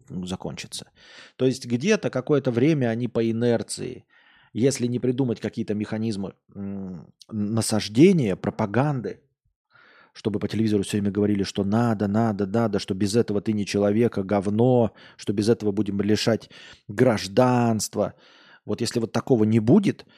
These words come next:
то человечество сгинет, ну, где-то лет за сто полностью сгинет. То есть останутся ещё какие-то, м, э,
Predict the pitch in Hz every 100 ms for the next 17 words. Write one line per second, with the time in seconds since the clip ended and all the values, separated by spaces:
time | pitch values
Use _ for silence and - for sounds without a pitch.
0 | _ _ 120 120 120 123 175 165 143 131
1 | 104 123 165 123 143 127 147 123 131 107
2 | 120 - - - - _ 104 104 92 90
3 | 95 90 98 82 - 104 92 - - 107
4 | - 160 143 117 117 110 139 127 110 123
5 | 113 104 - - - - - - 110 107
6 | 104 104 104 101 101